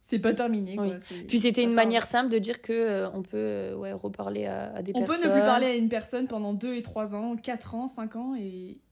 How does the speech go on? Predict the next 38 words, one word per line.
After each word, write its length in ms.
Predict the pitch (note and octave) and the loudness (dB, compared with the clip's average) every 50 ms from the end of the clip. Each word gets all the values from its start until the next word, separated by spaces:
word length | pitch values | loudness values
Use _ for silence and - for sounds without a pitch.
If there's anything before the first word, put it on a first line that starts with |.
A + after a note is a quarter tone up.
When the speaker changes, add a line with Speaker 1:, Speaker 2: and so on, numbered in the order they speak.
| _ _ - | _ _ -4
Speaker 2:
Il 120 | G#3+ G#3+ | -2 0
faut 100 | G3 A#3 | 2 2
Speaker 1:
et 40 | G#3+ | 4
Speaker 2:
pas 100 | G3+ B3 | 6 8
Speaker 1:
parler 140 | C4 C4+ C4 | 8 8 8
Speaker 2:
avoir 100 | C4+ A#3+ | 6 6
Speaker 1:
après, 120 | - - | 4 4
quoi. 80 | B3 C4 | 6 6
Speaker 2:
honte 220 | C#4+ C#4+ - - D4+ D4 | 6 4 2 -4 -6 -2
d'envoyer 300 | G3+ A3 G#3+ A3 A3 A#3 | 0 0 4 4 4 2
le 40 | A3 | 2
premier 200 | - A3 G#3+ G#3+ | 0 -2 -2 -2
message. 160 | G#3 G#3 G#3 | -2 0 2
Speaker 1:
Voilà, 220 | G#3 A3 A3 G#3+ G#3+ | 4 6 6 6 8
merci, 400 | G#3+ A3 B3 - - - B3 A#3+ | 6 6 6 4 0 -4 -6 -4
c'est 100 | A#3 A#3+ | -4 0
ça 100 | G#3+ B3 | 2 4
que 40 | G#3+ | 4
je 60 | A3 | 6
Speaker 2:
Oui. 20 | - A3 G#3 | 6 4 2
Speaker 1:
voulais 60 | F#3+ | 2
dire. 200 | G3 G#3 G#3 - - | 0 -4 -2 2 2
Speaker 2:
Et 80 | A#3 | 2
surtout, 460 | A3 - - A3+ - - B3+ C#4 D4 | 2 2 0 -4 -2 -2 0 0 2
euh, 340 | - G#3+ G#3+ G3+ G3 G3 F#3+ | 4 4 4 4 4 4 2
l'ego, 460 | F#3+ F#3+ G#3 A3+ G3+ F3+ A3 B3 C4+ | 2 4 4 4 4 4 4 4 4
il 120 | C4+ A3+ G3+ | 4 2 2
est 40 | F#3+ | 2
pas 120 | - A3 | 2 2
le 60 | A3 | 0
bien 200 | G#3 G#3 G#3+ G#3+ | 2 2 0 0
venu 180 | G#3 G#3+ A#3+ C4 | 0 0 0 0
dans 120 | A3+ F#3+ | 0 0
l'amitié, 460 | F#3 F3+ F#3+ G#3 G#3 G3 - - B3 | 2 2 2 0 0 -2 -2 -2 -2
mais 140 | A#3 G3+ F#3 | 0 0 -2
comme 220 | F#3 - G#3+ A3 G#3 | 0 0 0 2 2
dans 120 | G3+ G3 | 0 -2
tout. 160 | F3+ - - | -4 -6 -12